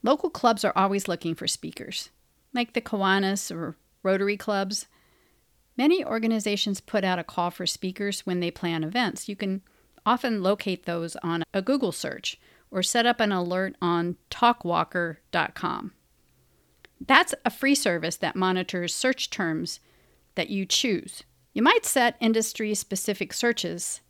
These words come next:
such as call for speakers business or call for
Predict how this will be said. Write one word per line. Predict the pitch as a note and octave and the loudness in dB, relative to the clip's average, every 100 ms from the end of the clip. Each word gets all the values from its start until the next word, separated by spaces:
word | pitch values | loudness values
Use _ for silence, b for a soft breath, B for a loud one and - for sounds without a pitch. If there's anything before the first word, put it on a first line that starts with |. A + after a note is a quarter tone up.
| _ | _
such | - G#3 | -4 0
as | G3 F3 E3+ F3 - b b b b - | 2 2 0 -4 -8 b b b b -6
call | B3 A#3 | 4 6
for | A3+ A#3 | 6 -2
speakers | - A3+ A3 G#3 F3 | 0 -2 2 0 0
business | D3 A3+ C#4 C#4 C#4 C4+ C4+ - - - - | 4 4 6 4 4 2 0 -2 -10 -12 -10
or | F3 E3+ E3 D#3+ - | -6 -4 -4 -6 -8
call | - - F#3 F3+ | -6 4 4 4
for | - F3 D#3+ D#3 | -2 -6 -4 -6